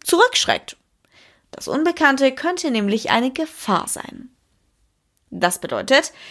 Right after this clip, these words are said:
dass das Erscheinungsbild nicht ganz unwichtig ist. Genau deshalb finde ich es auch, also nicht genau deshalb, aber unter anderem deshalb finde ich es so wichtig,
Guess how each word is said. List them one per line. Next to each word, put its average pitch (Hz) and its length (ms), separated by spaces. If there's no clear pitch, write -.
dass 311 180
das 349 160
Erscheinungsbild 240 1080
nicht 269 260
ganz 359 240
unwichtig - 680
ist. - 360
Genau 320 180
deshalb 339 340
finde 269 220
ich 269 80
es 269 160
auch, - 320
also 185 220
nicht 165 320
genau 185 480
deshalb, 254 280
aber 170 240
unter 254 560
anderem 156 500
deshalb 226 420
finde 190 220
ich 156 100
es - 100
so - 120
wichtig, 247 460